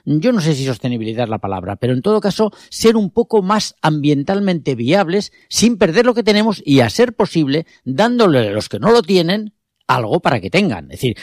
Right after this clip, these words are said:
si tú a los países pobres no les das algo, te van a invadir.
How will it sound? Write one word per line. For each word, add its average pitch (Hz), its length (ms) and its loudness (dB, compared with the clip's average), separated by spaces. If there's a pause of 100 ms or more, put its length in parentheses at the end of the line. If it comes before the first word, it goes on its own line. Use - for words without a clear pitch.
si 127 180 2
tú 202 100 2
a 226 40 8
los 226 80 6
países 190 240 4
pobres 151 240 4
no 151 80 4
les 147 100 4
das 135 220 2
algo, 214 280 0 (120)
te 139 100 2
van 123 140 2
a - 20 6
invadir. 240 400 2